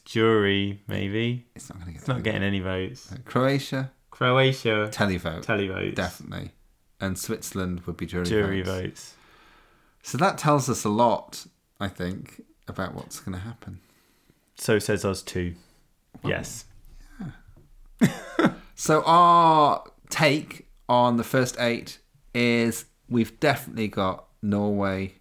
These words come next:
Speaker 2: going through, no question.
Speaker 1: Mm-hmm.
Speaker 2: Um, I think that Malta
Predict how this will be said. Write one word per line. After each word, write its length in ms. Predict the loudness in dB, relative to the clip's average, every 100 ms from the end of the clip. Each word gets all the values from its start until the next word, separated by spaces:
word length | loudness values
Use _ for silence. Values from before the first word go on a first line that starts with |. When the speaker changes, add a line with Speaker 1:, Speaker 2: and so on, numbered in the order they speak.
| _
Speaker 2:
going 280 | -4 -4 -4
through, 380 | -8 -6 -6 -8 -12 _ -6
no 240 | 0 0
question. 680 | -2 -6 -6 -6 -12 -14 -14 -16 -20 _ -4
Speaker 1:
Mm-hmm. 240 | -2 -2 -6 -12 _
Speaker 2:
Um, 360 | -2 -2 -4 -8 _ _ -2
I 240 | 2 2
think 500 | 2 -2 -4 -8 -20 _ _ _ -14
that 120 | -8
Malta 600 | -2 -2 -2 -4 -6 -6